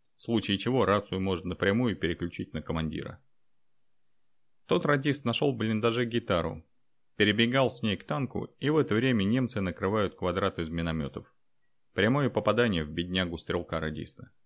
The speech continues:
Его разорвало на части. Так что напомнил своим тот случай. Они тихонько сидят в танке. И тут пришла команда: «Встать и закрепиться, выбрать сектор стрельбы».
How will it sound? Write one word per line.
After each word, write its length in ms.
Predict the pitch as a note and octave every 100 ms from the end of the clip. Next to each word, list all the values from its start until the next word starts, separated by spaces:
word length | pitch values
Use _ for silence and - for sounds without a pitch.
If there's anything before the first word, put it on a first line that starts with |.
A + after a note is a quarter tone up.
| _ _
Его 240 | F#2+ A2
разорвало 500 | F#2+ F#2+ G#2 A2 G#2
на 140 | E2 E2
части. 400 | - C#2+ - - _ _ _ _ _ _ _ _ _ _ _ _ _
Так 160 | - C#3+
что 180 | - D#3
напомнил 460 | D#3 B2+ A2 G2
своим 380 | F2+ F#2 E2+ E2
тот 200 | E2+ D#2+
случай. 540 | - D#2+ D2+ D#2 C#2+ - _ _ _
Они 280 | - C3+ A2+
тихонько 440 | F2 B2 B2 -
сидят 320 | - E2 D#2+
в 80 | -
танке. 400 | - C#2 - - _ _ _ _ _ _ _ _ _
И 120 | F#2
тут 220 | F3+ F3
пришла 360 | C#3+ B2+ - C3
команда: 640 | B2+ A2 F2 D#2 D2 E2 _ _ _ _ _
«Встать 400 | - C#3 D3 C#3+
и 40 |
закрепиться, 840 | A#2+ A2 A2+ - F2 - - F2+ -
выбрать 400 | G2+ A#2 A2 -
сектор 280 | G#2 - F2+
стрельбы». 540 | - G2 G2 D#2+ -